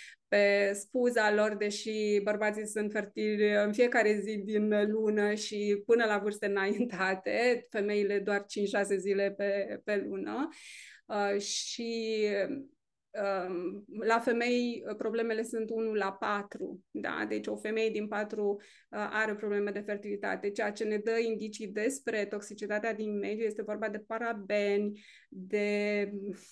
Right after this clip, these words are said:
um, acei xenoestrogeni și substanțe veșnice care nu pot fi,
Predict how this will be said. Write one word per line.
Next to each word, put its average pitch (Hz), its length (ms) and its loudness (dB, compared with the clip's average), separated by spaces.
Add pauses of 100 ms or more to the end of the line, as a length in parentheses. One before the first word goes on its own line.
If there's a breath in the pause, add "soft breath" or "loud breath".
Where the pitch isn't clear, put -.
(280 soft breath)
um, 208 840 0
acei 220 320 -2
xenoestrogeni 226 1500 2
și 202 560 -2 (200 soft breath)
substanțe 240 720 4
veșnice 233 420 2
care 202 220 2
nu 226 140 -2
pot 220 300 0
fi, 220 600 -8